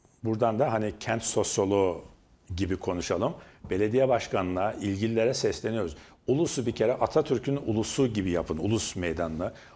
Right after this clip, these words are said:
O, o dokuyu koruyun. E, Kızılay'ı öyle yapın, tarihi bölgelerimizi, bu gökdelenleri şehir dışına koyun. Yurt dışında bizim gördüğümüz hep öyle.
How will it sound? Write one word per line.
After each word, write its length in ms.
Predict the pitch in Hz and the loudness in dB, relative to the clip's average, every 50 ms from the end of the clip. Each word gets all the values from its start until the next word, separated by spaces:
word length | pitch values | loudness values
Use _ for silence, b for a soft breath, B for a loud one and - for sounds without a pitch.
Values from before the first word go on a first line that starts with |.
| B B - | B B 2
O, 100 | 127 139 | 4 4
o 380 | 147 139 139 - - 139 147 131 | 4 4 0 2 2 4 4 4
dokuyu 380 | 131 110 - - 113 107 - | 4 2 2 0 -2 -2 0
koruyun. 400 | - - 117 110 117 110 90 78 - B B B B B B B B B | 0 0 2 4 4 2 2 0 -6 B B B B B B B B B
E, 80 | - 104 | -6 -4
Kızılay'ı 580 | - - - 139 135 180 147 120 120 147 160 139 | 0 4 4 4 6 6 6 6 6 6 6 4
öyle 180 | 110 101 110 | 4 4 6
yapın, 300 | 117 123 - - 95 87 | 4 4 4 0 -2 -2
tarihi 480 | - - 101 101 101 98 95 117 139 127 | 0 4 4 4 6 6 4 2 4 6
bölgelerimizi, 840 | 113 104 101 101 107 104 107 104 104 104 107 104 107 113 101 - B B B B B B - | 6 4 6 4 4 4 4 4 2 2 0 0 0 0 -2 -2 B B B B B B -2
bu 160 | - 139 160 127 | 0 0 2 2
gökdelenleri 720 | 139 127 120 - - 123 117 120 117 117 110 110 127 165 | 2 2 2 2 0 2 4 4 2 2 2 0 0 0
şehir 380 | - - - 95 107 139 147 131 | 0 0 0 2 2 0 0 0
dışına 320 | 127 113 - 139 135 123 | -2 -2 -2 -2 -4 -4
koyun. 280 | 127 - 117 110 120 165 165 - - - 104 92 - 101 | -2 -2 0 0 0 -2 -6 -10 -14 -16 -16 -14 -6 -2
Yurt 260 | 110 135 135 135 135 | -2 -2 -2 -2 -2
dışında 380 | 135 - - 123 127 135 127 | -2 -2 0 2 2 2 2
bizim 220 | 131 131 139 143 139 | 2 0 0 2 4
gördüğümüz 440 | 143 139 131 123 143 160 175 - 185 | 4 4 4 4 2 0 0 0 0
hep 140 | 185 - | 2 4
öyle. 240 | 208 196 170 135 95 | 4 4 4 2 -2